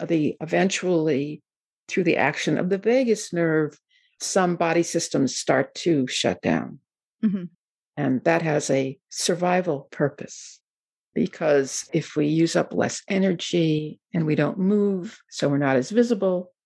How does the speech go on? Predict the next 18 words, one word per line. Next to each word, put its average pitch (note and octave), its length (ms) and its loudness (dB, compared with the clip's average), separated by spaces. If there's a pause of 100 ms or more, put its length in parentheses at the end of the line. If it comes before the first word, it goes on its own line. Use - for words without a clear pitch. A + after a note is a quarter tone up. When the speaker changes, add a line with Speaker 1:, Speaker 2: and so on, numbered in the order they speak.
(440)
Speaker 1:
we F3+ 80 -2
have E3+ 80 0
a D#3+ 80 0
better D#3 240 0
chance - 560 -2
of C3+ 140 -2
surviving. C3+ 440 0
Speaker 2:
Of G3+ 100 -2
surviving. E3+ 420 -4 (160)
Mm-hmm. F#3 260 0 (560)
Speaker 1:
And F3 120 2
that's - 340 0
true F#3+ 260 2
in D#3 100 0
the D3+ 120 -4
animal E3 260 2
kingdom C#3 420 -2
too. C#3 480 -2